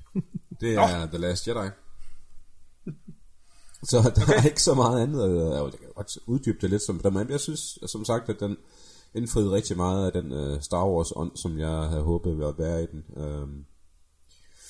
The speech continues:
Speaker 1: øh, ja, få ting, der irriterede mig, men, øh, generelt bare, øh, med en god, god Star Wars film, synes jeg, der var en, øh,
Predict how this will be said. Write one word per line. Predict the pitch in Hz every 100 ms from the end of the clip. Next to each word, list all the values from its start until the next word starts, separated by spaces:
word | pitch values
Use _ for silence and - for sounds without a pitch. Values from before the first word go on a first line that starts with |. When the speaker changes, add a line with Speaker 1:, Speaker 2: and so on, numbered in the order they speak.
| - - - - _ _ _
Speaker 1:
øh, | 85 85 87 - - - -
ja, | 98 - - - - -
få | 151 139
ting, | 127
der | 110
irriterede | 101 101 160 135
mig, | 110 104 95 - -
men, | 101 95
øh, | 92 92 90 90 87 85 87 -
generelt | 95 101 -
bare, | 98 95 98 92 87
øh, | 82 -
med | 92 90
en | 92
god, | 113 - - - - -
god | - -
Star | - 107
Wars | 104 101
film, | 107 87
synes | - 98
jeg, | 92 87
der | 82
var | 85 80 80 80 _ _ - _ _ _ _ _
en, | 98 92
øh, | 87